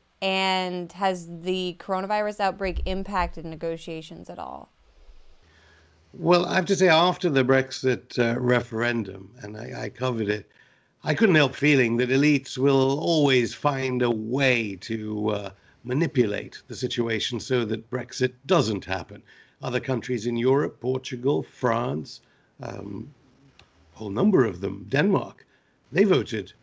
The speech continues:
Speaker 2: kind of to leave the European Union in previous referendums. All were nobbled in some way by elites, because the whole idea of the European Union, based as it is on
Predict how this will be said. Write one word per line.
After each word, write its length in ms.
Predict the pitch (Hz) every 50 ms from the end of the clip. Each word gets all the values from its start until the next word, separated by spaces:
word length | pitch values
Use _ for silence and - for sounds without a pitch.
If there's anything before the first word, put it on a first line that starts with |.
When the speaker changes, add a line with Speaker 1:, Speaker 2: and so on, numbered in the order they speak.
| _ _ _ _ -
Speaker 2:
kind 300 | - 147 160 180 180 143
of 80 | 107
to 120 | - 123 113
leave 280 | 113 117 110 104 101
the 60 | 107
European 420 | 107 110 107 107 - 120 117 110 117
Union 280 | 123 131 135 135 131
in 120 | 139 135 135
previous 400 | - 185 202 190 190 131 - -
referendums. 720 | 117 104 - - 113 107 101 101 98 - - - - - _ _ _ _ _ _ _ _ -
All 300 | 170 185 190 175 147 127
were 100 | 127 123
nobbled 500 | 123 135 147 139 127 117 117 107 104 101
in 140 | 98 98
some 300 | 98 - 127 123 110 110
way 160 | 113 110 104 98
by 220 | 101 104 107 107
elites, 460 | 104 104 110 117 104 95 - - -
because 360 | - 117 104 - 117 101 - _ - - - - - _ _
the 100 | - 135
whole 480 | 117 131 160 156 147 139 131 131 - - _ _ -
idea 600 | - 123 117 110 107 143 160 175 160 135 113 104
of 300 | 101 - - 127 113 110
the 80 | 113 117
European 540 | 110 117 120 113 113 113 113 113 110 107 107
Union, 300 | 117 123 120 107 101 98
based 400 | 101 139 147 151 143 - - 131
as 160 | 110 95 110
it 100 | 104 107
is 260 | 123 123 117 104 92
on 200 | 107 101 98 95